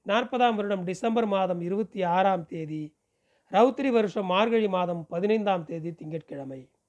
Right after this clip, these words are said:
காலமே பத்து நாழிகைக்கு மேலே பரங்கிப்பேட்டையிலிருந்து வந்த சேவகன் அந்த வட்டங்களில் கொள்ளையடித்த செய்திகளை சொன்னான்.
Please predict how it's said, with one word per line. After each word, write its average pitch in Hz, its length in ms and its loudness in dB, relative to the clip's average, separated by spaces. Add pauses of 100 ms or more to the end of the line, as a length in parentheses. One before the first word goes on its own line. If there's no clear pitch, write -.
(1040)
காலமே 262 460 8 (800)
பத்து 240 300 2
நாழிகைக்கு 247 560 4
மேலே 220 320 4
பரங்கிப்பேட்டையிலிருந்து 208 1000 -2
வந்த 185 220 2
சேவகன் 185 560 2 (760)
அந்த 233 200 2
வட்டங்களில் 226 600 2
கொள்ளையடித்த 220 540 2
செய்திகளை 196 480 0
சொன்னான். 165 460 -10